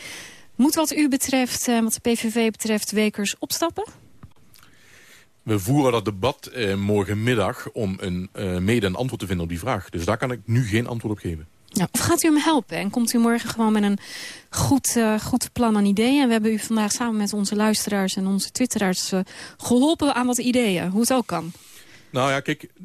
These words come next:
Speaker 2: dat, dat wil ik best doen om te helpen het systeem te verbeteren. Daarvoor ben ik ook politiek verantwoordelijk als Kamerlid. Maar er komt nog een debat, eh, over de toeslagenfraude, over de toeslagen, over het systeem zelf. Dat debat gaat volgen. Het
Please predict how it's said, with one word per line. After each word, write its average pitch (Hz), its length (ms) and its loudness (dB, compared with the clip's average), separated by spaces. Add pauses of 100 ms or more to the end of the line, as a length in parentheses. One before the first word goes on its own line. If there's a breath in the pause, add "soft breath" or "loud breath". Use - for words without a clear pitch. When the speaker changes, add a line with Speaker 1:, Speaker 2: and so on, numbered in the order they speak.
(140)
Speaker 2:
dat, 139 420 -2
dat 120 240 -2
wil 123 200 0
ik 113 120 -2
best 110 200 0
doen 127 160 0
om 110 320 0
te 107 80 -4
helpen 110 300 -2
het - 80 -6
systeem 156 240 -2
te 131 100 -4
verbeteren. 95 520 -2
Daarvoor 87 360 -4
ben 95 140 -2
ik 90 200 -4
ook 117 240 -2
politiek 107 280 -4
verantwoordelijk 92 480 -2
als 135 100 -2
Kamerlid. 101 320 -2
Maar 104 260 0
er 104 60 -2
komt - 160 -4
nog 92 100 -2
een 95 100 0
debat, 95 500 -2 (500 soft breath)
eh, 95 240 -4
over 110 380 2
de 95 80 -8
toeslagenfraude, 92 840 0
over 92 180 -4
de 95 60 -4
toeslagen, 98 440 -2
over 104 140 -4
het 95 80 -2
systeem 101 360 -2
zelf. 92 440 -2 (280 loud breath)
Dat - 100 -6
debat 104 240 -2
gaat - 160 -4
volgen. 135 320 0
Het 131 80 -2